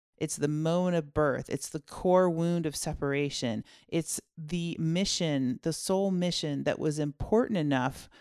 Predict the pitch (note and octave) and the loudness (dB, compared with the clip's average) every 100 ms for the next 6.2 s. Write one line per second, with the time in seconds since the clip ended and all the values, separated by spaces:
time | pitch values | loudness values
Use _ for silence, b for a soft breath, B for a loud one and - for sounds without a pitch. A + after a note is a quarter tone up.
0 | - - E3 D#3+ E3+ G#3 A3 - - E3+ | -16 -6 -6 -4 -4 -2 -2 -4 -4 -2
1 | D#3 D3+ - _ _ - - G3 G3 F#3+ | 0 -2 -4 _ _ -12 -2 0 0 0
2 | E3+ E3+ - E3 D3+ D3 C#3 - D3 C3+ | -2 -2 -4 -2 -2 -2 -4 -2 -4 0
3 | C#3 D3 D3 C#3+ C#3+ D3+ - _ - D3 | 0 0 0 -2 -2 -4 -8 _ -10 -4
4 | C3 A#2+ A#2+ - - D#3 C#3 C3 - C3 | -4 -2 -4 -6 -4 -2 -2 -4 -4 -4
5 | A#2+ A#2+ A2+ - _ _ - D#3+ D3+ D3 | -4 -4 -6 -8 _ _ -4 0 2 2
6 | D3 C#3+ | 0 -2